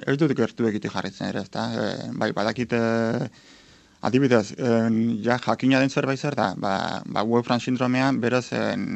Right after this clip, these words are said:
gaixotasun genetikoa dela, eh,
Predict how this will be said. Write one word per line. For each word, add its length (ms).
gaixotasun 720
genetikoa 460
dela, 260
eh, 1000